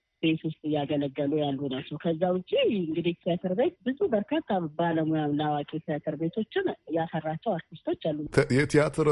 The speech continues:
Speaker 2: ርዕሶችንም ማንሳት እንችል ይሆናል። ድሮ ድሮ በኢትዮጵያ ሬዲዮም በኢትዮጵያ ቴሌቪዥን ላይም ሲተዋወቁ እንሰማ ነበረ። አድማጮች እነዛን ቲያትሮች ቢያንስ እያሰቡ፣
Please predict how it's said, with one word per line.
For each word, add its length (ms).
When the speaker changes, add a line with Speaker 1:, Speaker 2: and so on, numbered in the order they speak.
Speaker 2:
ርዕሶችንም 580
ማንሳት 380
እንችል 300
ይሆናል። 360
ድሮ 160
ድሮ 160
በኢትዮጵያ 520
ሬዲዮም 400
በኢትዮጵያ 380
ቴሌቪዥን 420
ላይም 220
ሲተዋወቁ 640
እንሰማ 480
ነበረ። 300
አድማጮች 600
እነዛን 480
ቲያትሮች 500
ቢያንስ 300
እያሰቡ፣ 500